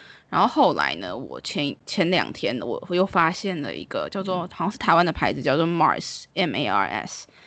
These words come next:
Speaker 1: 然后它的口味我觉得更好喝欸，然后它长得很漂亮。
Speaker 2: 哦，
Speaker 1: 我到时候会把那个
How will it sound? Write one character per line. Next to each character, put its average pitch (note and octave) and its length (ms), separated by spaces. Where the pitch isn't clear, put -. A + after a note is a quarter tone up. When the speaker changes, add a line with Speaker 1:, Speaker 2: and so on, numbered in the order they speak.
Speaker 1:
然 F3 140
后 G3+ 180
它 E3 300
的 F#2 340
口 C#3+ 220
味 C3+ 240
我 D3 100
觉 F3 140
得 E3+ 200
更 F#3 260
好 E3+ 240
喝 E2 280
欸， C#2+ 180
然 E3+ 120
后 F#3+ 140
它 F#3 180
长 F#2 220
得 E2+ 100
很 - 200
漂 D2+ 280
亮。 D2 180
Speaker 2:
哦， A3 100
Speaker 1:
我 F#3+ 60
到 G3 160
时 B3 60
候 G3+ 120
会 F#3+ 140
把 D#2 200
那 A2+ 120
个 C#2+ 380